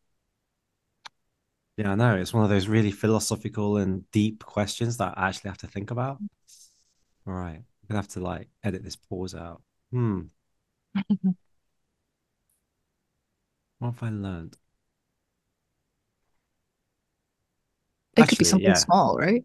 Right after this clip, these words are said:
Speaker 3: It doesn't have to be a
Speaker 1: No,
Speaker 3: big
Speaker 1: no, I have learned something. No, no, I ha-, I have learned something which is actually very simple. Something that I touched upon in our recent interviews with a lot of Watch Club, um, founders, actually. So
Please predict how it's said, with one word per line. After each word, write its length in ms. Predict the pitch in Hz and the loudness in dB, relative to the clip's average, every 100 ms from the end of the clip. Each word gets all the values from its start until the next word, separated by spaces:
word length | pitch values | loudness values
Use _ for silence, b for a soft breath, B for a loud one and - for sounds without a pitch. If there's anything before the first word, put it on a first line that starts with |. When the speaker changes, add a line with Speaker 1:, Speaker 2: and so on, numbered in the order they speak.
| - | -2
Speaker 3:
It 60 | 156 | 0
doesn't 180 | 185 | 6
have 120 | 196 180 | 6 4
to 60 | |
be 100 | 175 | 4
a 40 | 127 | 6
Speaker 1:
No, 80 | 117 | 8
Speaker 3:
big 80 | 120 | 8
Speaker 1:
no, 180 | 110 | 8
I 100 | 107 | 8
have 180 | 107 131 | 8 6
learned 220 | 104 92 85 | 6 0 0
something. 440 | 104 90 95 92 | -4 -2 -6 -6
No, 240 | 113 107 104 | -2 0 2
no, 280 | 104 101 98 | 4 4 4
I 100 | 101 | 2
ha-, 140 | 110 | 0
I 100 | - | -2
have 140 | 110 110 | 0 0
learned 200 | 101 95 | -2 -2
something 400 | 113 95 104 95 | -4 -4 -2 -4
which 120 | 92 | -4
is 200 | 98 98 | -6 -6
actually 240 | 104 - 98 | -8 -8 -2
very 240 | 104 92 | 0 0
simple. 500 | - 95 98 80 78 b b b | -2 -6 -6 -12 -14 b b b
Something 280 | 120 113 107 | 0 2 2
that 120 | 101 | 0
I 40 | |
touched 380 | 95 104 95 - | 0 0 -2 -4
upon 460 | 98 - 95 90 85 _ _ _ _ _ _ _ | -8 -2 -2 -2 -8 _ _ _ _ _ _ _
in 140 | - 98 | -6 -4
our 120 | 95 | -2
recent 420 | 98 104 98 92 - | 0 -2 -2 -6 -2
interviews 580 | 101 104 87 92 85 | -2 -2 -4 -4 -2
with 240 | 90 87 - | -2 -2 0
a 60 | |
lot 200 | 95 101 | 2 2
of 60 | 90 | 4
Watch 240 | 104 120 | 4 2
Club, 320 | - 107 90 - - | 0 0 0 -2 -10
um, 420 | 85 85 76 73 73 _ _ _ _ _ _ _ - | -6 -4 -6 -10 -16 _ _ _ _ _ _ _ 0
founders, 400 | 98 87 78 73 | 2 2 -2 -8
actually. 500 | 71 62 - 71 80 _ _ _ _ _ - | -10 -12 -14 -14 -16 _ _ _ _ _ -14
So 480 | - 117 110 110 | 0 2 2 0